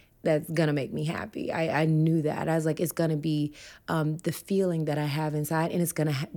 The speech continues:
do, be around helping people." My dad said I was gonna be a teacher. I was like,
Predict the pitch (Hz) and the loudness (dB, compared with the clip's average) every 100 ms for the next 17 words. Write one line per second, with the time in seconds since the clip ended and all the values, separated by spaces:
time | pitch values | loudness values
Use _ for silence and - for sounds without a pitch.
0 | 151 165 - - 180 185 156 139 120 160 | -2 -2 -4 0 2 4 2 0 -4 -8
1 | - 147 160 160 - - - - - 175 | -6 -8 -8 -10 -12 -14 -16 -14 -2 2
2 | 170 240 233 185 160 151 143 139 - 165 | 6 4 6 6 6 4 0 -2 -2 -2
3 | 170 110 180 170 160 139 | -2 -2 0 2 2 0